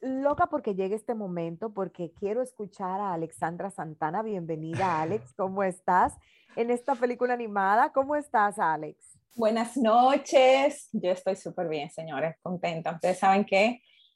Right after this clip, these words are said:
Speaker 3: mis finales de semana se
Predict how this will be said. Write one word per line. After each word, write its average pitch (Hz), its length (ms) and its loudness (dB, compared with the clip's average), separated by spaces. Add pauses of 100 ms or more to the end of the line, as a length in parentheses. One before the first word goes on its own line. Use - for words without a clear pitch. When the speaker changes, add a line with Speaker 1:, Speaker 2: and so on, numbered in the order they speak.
(340)
Speaker 3:
mis 226 300 4
finales 240 580 4
de 269 80 6
semana 269 760 0 (400)
se 208 380 0